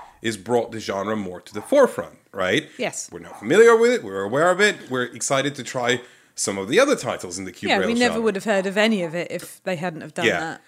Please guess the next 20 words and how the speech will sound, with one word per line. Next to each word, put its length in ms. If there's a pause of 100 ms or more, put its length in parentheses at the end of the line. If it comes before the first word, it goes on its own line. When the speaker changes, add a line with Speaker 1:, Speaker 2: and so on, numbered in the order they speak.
(140)
Speaker 1:
A 80
lot 140
of 100
people 320
ask, 380 (160)
are 160
Cube 260
Rails 320
like 320
eighteen 260
X 200
X 180
games, 340
which 200
we 80 (200)
previously 400
covered, 460
and 160
there's 280
Speaker 2:
Mm. 120